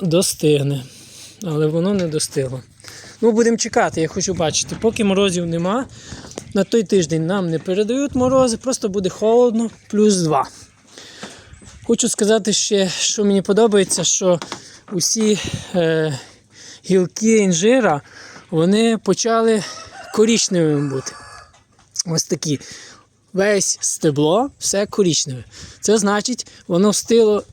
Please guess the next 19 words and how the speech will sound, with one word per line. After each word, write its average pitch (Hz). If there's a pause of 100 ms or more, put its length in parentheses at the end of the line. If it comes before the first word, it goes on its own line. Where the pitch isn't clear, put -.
встигає 196
дос-, 196
е, 170 (140)
задеревеніти, 196 (680)
і 185
значить, 208
воно 208
буде 190
більш 196
морозостійке, 185 (600)
ніж 185
коли 202
б 202
воно 202 (200)
було 202
зелене. 160 (480)
Бо 175
зелені 202
стебла, 190